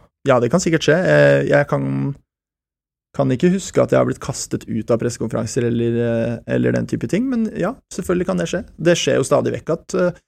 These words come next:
eh, i Frankrike så har P S G hatt boikott av, eh, av L'Equipe, som er landets største fo-, eh, sportsavis, eh, fordi de har, eh, stilt, eller lagd kritisk stoff om klubben og,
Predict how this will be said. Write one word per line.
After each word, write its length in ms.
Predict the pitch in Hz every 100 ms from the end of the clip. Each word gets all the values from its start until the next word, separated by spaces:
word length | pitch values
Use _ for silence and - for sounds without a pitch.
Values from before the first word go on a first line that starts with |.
| - - _ _
eh, 500 | - 143 135 131 120 120
i 140 | 135
Frankrike 480 | 120 127 117 123 143
så 380 | 135 147 135 131
har 140 | 127 127
P 160 | 139
S 140 | 120 123
G 140 | 123 120
hatt 220 | 120 127
boikott 480 | 120 120 - 123 -
av, 240 | 120 120
eh, 280 | 120 123 117 120 _ _ _ -
av 220 | 131 120
L'Equipe, 420 | 123 127 - - -
som 180 | 160
er 120 | 139 131
landets 340 | 127 127 -
største 320 | 131 - -
fo-, 220 | 120 135 131
eh, 300 | 131 127 123
sportsavis, 760 | - 123 - 135 233 - - 170
eh, 160 | 151 143 139 - -
fordi 240 | 147 127
de 140 | 120 120
har, 260 | 120 120
eh, 240 | 123 120 117
stilt, 380 | - 120 113 _
eller 300 | - 123 123 113
lagd 340 | 120 120 113
kritisk 400 | 117 117 113 120
stoff 240 | - 120 -
om 100 | 123
klubben 360 | 127 113 117
og, 180 | 120 117